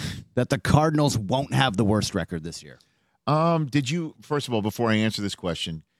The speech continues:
Speaker 2: did you drive yourself to our studio or did you take the
Speaker 1: <gasps>
Speaker 2: bus?
Speaker 1: Great
Speaker 2: It's a
Speaker 1: question.
Speaker 2: crucial
Speaker 1: Great question.
Speaker 2: answer.
Speaker 1: Great question.
Speaker 2: I don't know what I'm trying to elicit
Speaker 1: Nope.
Speaker 2: by this answer or what I'm trying to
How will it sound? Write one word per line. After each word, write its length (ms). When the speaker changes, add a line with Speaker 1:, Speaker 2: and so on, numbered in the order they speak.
Speaker 2:
did 300
you 120
drive 400
yourself 680
to 160
our 100
studio 480
or 180
did 160
you 80
take 260
the 80
Speaker 1:
<gasps> 40
Speaker 2:
bus? 320
Speaker 1:
Great 160
Speaker 2:
It's 300
a 60
Speaker 1:
question. 60
Speaker 2:
crucial 540
Speaker 1:
Great 200
question. 180
Speaker 2:
answer. 240
Speaker 1:
Great 160
question. 460
Speaker 2:
I 100
don't 280
know 200
what 200
I'm 140
trying 420
to 140
elicit 560
Speaker 1:
Nope. 240
Speaker 2:
by 220
this 220
answer 440
or 180
what 80
I'm 120
trying 400
to 320